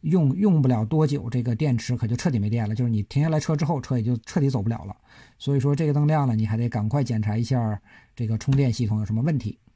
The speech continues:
好吧？这就是十个基本，最基本的，我认为最基本的十个指示灯的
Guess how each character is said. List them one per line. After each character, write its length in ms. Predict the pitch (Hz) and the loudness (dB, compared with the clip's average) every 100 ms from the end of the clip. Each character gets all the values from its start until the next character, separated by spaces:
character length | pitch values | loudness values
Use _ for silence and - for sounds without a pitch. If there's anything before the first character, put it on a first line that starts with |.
| _ _ | _ _
好 120 | 110 | -4
吧？ 160 | 113 - | -4 -4
这 100 | - | -4
就 120 | 113 | -4
是 160 | 110 113 | -2 -6
十 320 | - - 113 | -8 -8 -6
个 360 | 127 127 110 101 - - - - - _ _ | -2 -2 -2 -6 -12 -20 -20 -20 -20 _ _
基 200 | - 175 | -2 0
本， 340 | 135 120 127 127 _ - | 2 2 0 -2 _ 0
最 120 | 180 | 0
基 160 | 156 | 2
本 160 | 160 120 | -2 -2
的， 160 | 107 107 | -2 -2
我 80 | 110 | 0
认 140 | 147 | 2
为 100 | 139 | 2
最 220 | 139 185 139 | 2 0 0
基 100 | 151 | 0
本 140 | 120 | -2
的 80 | 110 | -4
十 200 | - 123 | -4 -4
个 140 | 131 | -2
指 140 | - 107 | -4 -8
示 160 | 120 | -8
灯 240 | 110 135 | -2 0
的 100 | 131 | 0